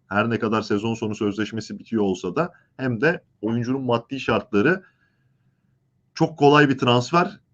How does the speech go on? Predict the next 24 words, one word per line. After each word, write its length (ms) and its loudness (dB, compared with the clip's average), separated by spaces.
durumu 260 0
göstermiyor 640 2
bize. 440 -4
Zaten 340 0
Galatasaray'ın 560 0
da 280 -4
düşüncesi 580 -4
biraz 340 2
daha 140 0
sezon 340 0
sonu 240 -4
için 280 -6
Dembele 400 -2
konusunda 600 -8
adım 260 -4
atmak. 340 -6
Çünkü 440 -2
devre 240 4
arasında 480 -2
kadroya 380 -2
katmak 360 -6
için 220 -8
yine 260 0
de 180 -2